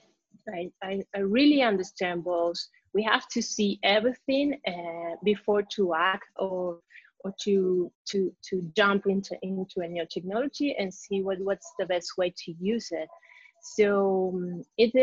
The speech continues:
it is real that, um, it's scary for some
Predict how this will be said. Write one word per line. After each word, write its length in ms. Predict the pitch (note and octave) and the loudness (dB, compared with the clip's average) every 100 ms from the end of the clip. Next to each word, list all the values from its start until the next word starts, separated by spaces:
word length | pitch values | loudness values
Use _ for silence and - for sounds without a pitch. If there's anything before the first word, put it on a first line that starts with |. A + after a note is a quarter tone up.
| B3+ | 6
it 100 | B3 | 6
is 280 | C#4 F#4+ - | 6 4 0
real 600 | G3+ F#3 E3+ F3+ B3 G#4 - - | -2 2 4 4 0 -2 -8 -2
that, 680 | F#3+ F3+ F3 E3+ E3+ E3+ E3+ - | 0 2 0 0 0 0 -2 -6
um, 600 | F#3 F3+ F3 F3 E3+ E3 D#3+ D#3 _ | -6 -4 -6 -8 -12 -14 -18 -20 _
it's 180 | F#3+ - G3+ | -6 -2 -4
scary 500 | - - F#3 G3 A#3 - | -6 -2 0 2 2 0
for 240 | B3 A#3+ | 0 0
some 680 | A#3 - - G#3+ G#3+ G#3 | -4 -10 -8 -4 -2 -2